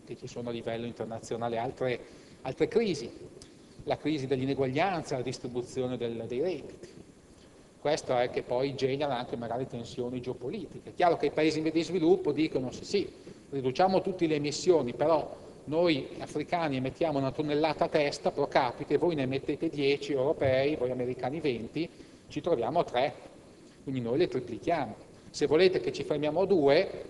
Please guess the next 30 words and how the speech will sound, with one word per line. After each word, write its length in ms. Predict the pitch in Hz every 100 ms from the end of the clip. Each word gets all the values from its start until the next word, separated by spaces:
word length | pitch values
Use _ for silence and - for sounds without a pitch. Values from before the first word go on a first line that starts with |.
| -
pagateci 540 | 208 117 107 - -
le 100 | 123
tecnologie, 640 | - - 127 190 131 113
voi 140 | 143 131
avete 240 | 120 127
molti 280 | 117 113 -
più 100 | -
soldi, 480 | 180 139 104 107 -
quindi 400 | - 107 113 147 - - -
mettete 360 | 143 131 131 143
sul 200 | 165 -
campo 280 | - -
subito, 1040 | 143 - 190 180 180 190 202 - - - - - - - - -
non 300 | 131 156 131
fra 140 | -
dieci 300 | 110 123 139
anni, 400 | 135 110 113 139 147 - -
i 100 | 123
soldi 380 | - 131 120 -
per 140 | -
aiutarci 520 | 139 208 175 127 139 190
in 60 |
un 100 | 214
percorso 480 | 214 226 - 127 -
diverso. 480 | 123 113 - - -
Quindi 180 | - 123
se 140 | -
volete 340 | 156 180 190 185
che 100 | 165
no-, 120 | 147